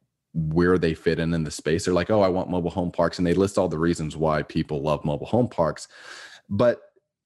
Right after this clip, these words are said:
that doesn't really get you to the core reason for why you're buying mobile home parks. I see a lot of people buy it for the same reason everyone else is, and that's okay. But I think it's more important to have a personal strategy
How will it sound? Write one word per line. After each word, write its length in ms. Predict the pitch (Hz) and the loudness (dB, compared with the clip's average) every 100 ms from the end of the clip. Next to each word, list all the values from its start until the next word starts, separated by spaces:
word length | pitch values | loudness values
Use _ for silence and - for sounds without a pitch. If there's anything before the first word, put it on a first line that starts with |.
| _ | _
that 120 | 139 175 | -2 0
doesn't 240 | 160 123 | 2 2
really 180 | 131 117 | 2 2
get 400 | 82 - 107 - | 2 2 2 0
you 80 | 101 | -4
to 220 | - 98 | -2 -2
the 100 | 87 | -2
core 280 | - 107 92 | 0 2 4
reason 320 | 90 87 85 | 2 0 -4
for 160 | 87 | -2
why 180 | 82 78 | 0 0
you're 140 | 76 69 | 0 -2
buying 340 | 69 67 62 | -4 -2 -4
mobile 220 | 55 52 | -8 -12
home 200 | - 71 | -10 -10
parks. 380 | - 65 - - - - - | -6 -6 -6 -12 -14 -20 -2
I 60 | 90 | -2
see 220 | - 131 | 2 2
a 60 | 110 | 4
lot 160 | 104 | 2
of 80 | 104 | 0
people 280 | 107 95 92 | -2 0 -2
buy 340 | 78 82 82 | 2 2 4
it 320 | 85 82 80 - - _ - - - | 4 2 0 -8 -20 _ -16 -16 -4
for 120 | 123 | -2
the 60 | 110 | 0
same 200 | 135 127 | 4 4
reason 240 | 110 101 | 4 0
everyone 320 | 92 95 87 | 2 2 2
else 260 | 85 87 87 | 0 -4 -4
is, 60 | |
and 180 | 98 120 | 0 2
that's 160 | 131 135 | 4 4
okay. 580 | 101 - - 104 85 87 | 2 0 0 2 4 2
But 260 | 73 90 | 0 0
I 80 | 95 | 0
think 200 | - 135 | 0 0
it's 380 | 113 - - - _ | 0 -2 -16 -20 _
more 440 | 104 104 113 117 107 | 0 4 6 6 4
important 380 | - 107 92 | 2 0 0
to 60 | 95 | -2
have 300 | 98 92 92 | -2 -2 -2
a 60 | 85 | -6
personal 460 | - 98 - 82 | -2 -2 0 -6
strategy 720 | - - 85 87 92 127 131 | -6 -2 0 0 2 4 2